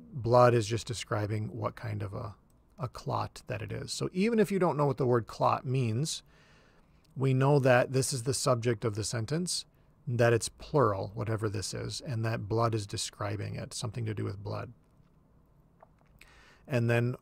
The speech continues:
the verb here is describing something that the blood clots are doing. So blood clots emerged. So even if you don't know what the words clots and em-, emerged mean, you, we at least need, know that clots is a noun and emerged is a verb,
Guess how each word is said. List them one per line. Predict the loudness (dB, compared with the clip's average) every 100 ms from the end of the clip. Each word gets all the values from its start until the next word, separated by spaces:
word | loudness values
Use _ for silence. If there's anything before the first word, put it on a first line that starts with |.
| _ _ -20 _
the | -4 -2
verb | 4 6 6
here | 4 4 6 6 2 -8 _ _ _
is | -4
describing | -2 -4 2 2 2 -2
something | -2 -4 -2 -4 -4
that | -4
the |
blood | -4 -4 -6
clots | -4 -4 -4
are | -10 -10
doing. | -8 -8 -6 -6 -10 -14 _ _ _
So | -12 -10
blood | -6 -8
clots | -8 -8 -8 -8
emerged. | -8 -6 -6 -10 -14 -18 -20 _ _ _ _ _ _ _ -20
So | -4
even | 2 6 6
if | 4
you |
don't | 4 6
know | 6
what | 4
the | 2
words | -2 -4 2 2 0
clots | -2 0 0 0 -6
and | -6
em-, | -6 -8 -6
emerged | -2 0 0 -2
mean, | 0 2 2 -2 -6 -8
you, | -6
we | -2 0
at |
least | 0 0 0
need, | -4 -4
know | -4 0 2
that | 2 -2 -4
clots | -4 -2 -2 -2
is | -6
a | -2
noun | 0 2 2 0 -6 _ _ _ -6
and | -2 0 0
emerged | 0 2 0 0
is | -4 -4
a |
verb, | -2 2 4 2 -2